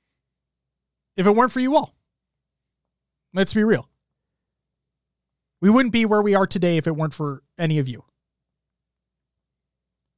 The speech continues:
So just know that whenever you guys leave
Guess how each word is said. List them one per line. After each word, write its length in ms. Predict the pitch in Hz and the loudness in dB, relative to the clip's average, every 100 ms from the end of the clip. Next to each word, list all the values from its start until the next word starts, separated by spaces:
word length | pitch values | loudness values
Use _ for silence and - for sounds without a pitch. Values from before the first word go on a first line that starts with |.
| _ _ _ _ _ _ _ _ _ _ _ _ _ _ _ _ _ _ _ _ | _ _ _ _ _ _ _ _ _ _ _ _ _ _ _ _ _ _ _ _
So 180 | - 208 | -2 0
just 260 | 233 - | 0 -2
know 400 | 220 214 202 185 - | 2 4 4 0 -4
that 400 | 160 175 156 - _ _ _ _ _ _ _ _ _ _ _ _ _ _ _ _ _ _ _ _ 170 | -2 0 0 -4 _ _ _ _ _ _ _ _ _ _ _ _ _ _ _ _ _ _ _ _ 0
whenever 220 | 196 208 | 2 2
you 120 | 208 | 2
guys 300 | 190 180 156 | 2 0 -2
leave 520 | 170 175 170 151 - | -4 -2 -2 -4 -14